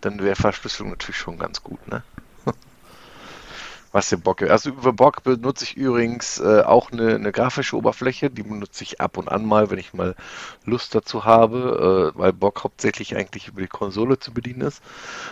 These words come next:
Ähm, ich benutze da Vorta. Ähm, wir haben auch, glaub ich, ähm, genau, wir haben einen Artikel bei gnu Linux, ja, mit, äh, über Pika, was auch ein, eine, äh,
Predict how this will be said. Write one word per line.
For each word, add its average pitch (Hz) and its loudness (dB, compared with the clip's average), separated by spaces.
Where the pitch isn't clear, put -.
Ähm, 104 2
ich - -4
benutze 110 2
da 92 4
Vorta. 147 2
Ähm, 107 -2
wir 98 0
haben 101 -6
auch, 107 4
glaub 101 4
ich, - -8
ähm, 98 -2
genau, 92 -2
wir 92 2
haben - -2
einen 98 0
Artikel - -4
bei 101 4
gnu 98 -10
Linux, 101 -12
ja, 98 2
mit, 92 -4
äh, - 0
über 90 -4
Pika, 120 4
was - -10
auch - -4
ein, 92 -6
eine, 87 0
äh, - -14